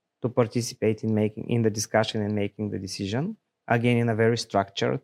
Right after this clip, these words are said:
and agile way. It's not, it's not gonna be a whole day conversation. Or, uh, we can have, uh, people from every single circle in the organization participating in it. And again, when, <clears throat> when I say the whole organization,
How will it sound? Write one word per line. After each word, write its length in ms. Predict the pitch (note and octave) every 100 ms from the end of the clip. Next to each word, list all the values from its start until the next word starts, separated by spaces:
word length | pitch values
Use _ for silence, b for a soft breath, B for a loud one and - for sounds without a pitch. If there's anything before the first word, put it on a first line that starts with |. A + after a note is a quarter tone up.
| -
and 160 | A#2+
agile 440 | G#2+ A#2 A2+ G#2 G2+
way. 300 | G2 A#2 D3 _ _ _ _ -
It's 180 | A#2+ -
not, 160 | A2+ -
it's 220 | A#2 G#2
not 120 | A2
gonna 220 | G#2+ G#2+ G#2+
be 120 | G#2+
a 60 |
whole 200 | G2+ G2+
day 160 | G#2 G2
conversation. 800 | - G#2+ G2+ F#2+ G2+ F#2+ C3 E3 _ _ _ _ _ _ _ _
Or, 520 | B2+ C#3+ B2+ D#3+ -
uh, 220 | - C3+ B2
we 140 | B2+
can 180 | A#2+ A#2
have, 300 | B2 C3 C3 -
uh, 120 | B2+ B2
people 360 | C3+ C3+ C#3+
from 220 | C3+ C3 B2+
every 200 | B2+ B2+
single 340 | B2+ B2 A#2
circle 400 | - B2 A#2 G#2+
in 120 | G#2+
the 80 | G2+
organization 680 | G2+ G2 G2+ F#2+ F#2 - G2+
participating 800 | G2+ G2+ G2+ - - F2+ - F#2+ F#2+
in 80 | G2
it. 60 | - _ _ _ _ _ B B B
And 140 | C#3+ D#3
again, 240 | E3 F#3
when, 440 | E3 F3+ - E3+ D#3
<clears throat> 60 |
when 160 | C#3+ D3
I 60 | C#3+
say 180 | F3
the 120 | E3 D3
whole 220 | D3 D3+
organization, 720 | C3 A#2 A#2+ A#2 D#3+ D#3 A2+